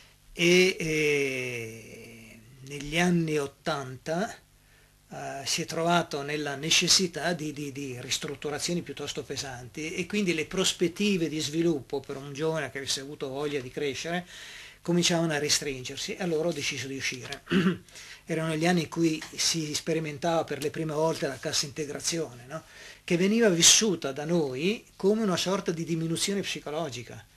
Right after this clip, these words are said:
Cioè chi andava in cassa integrazione si sentiva come una sorta di licenziato, di tagliato fuori dal lavoro e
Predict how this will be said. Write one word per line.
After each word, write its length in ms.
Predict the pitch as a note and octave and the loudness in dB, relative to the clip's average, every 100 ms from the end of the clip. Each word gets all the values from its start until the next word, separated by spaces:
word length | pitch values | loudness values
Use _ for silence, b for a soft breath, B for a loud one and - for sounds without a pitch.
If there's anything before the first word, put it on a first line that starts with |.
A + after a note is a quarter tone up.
| B B - | B B -6
Cioè 180 | - E3 | -4 0
chi 200 | G#3+ A3 | 4 4
andava 260 | E3+ F#3 | 6 4
in 100 | E3+ | 2
cassa 280 | D3 F#3 - | 0 2 2
integrazione 600 | E3+ F3+ F3 G#3 - A3 | 0 0 0 0 0 0
si 120 | G#3+ E3 | 0 0
sentiva 360 | - F3 G#3 F3+ | -2 0 2 2
come 180 | F3+ | 0
una 100 | F3 | -2
sorta 340 | E3+ F#3+ F3 F3 | -2 -2 -2 -2
di 100 | D#3+ | -2
licenziato, 800 | D#3+ - D#3+ - D3 B2 A#2 C3+ | -2 -2 0 -2 -2 -4 -8 -8
di 140 | C#3 | -8
tagliato 380 | C#3 D3+ E3 E3 | -8 -4 -2 -2
fuori 260 | C#3 E3 D#3 | -4 -2 -2
dal 140 | C#3 | -2
lavoro 500 | C#3 C#3 C3+ B2+ F3 B B B B B B | -4 -2 -4 -4 -8 B B B B B B
e 240 | - A3+ | 6 6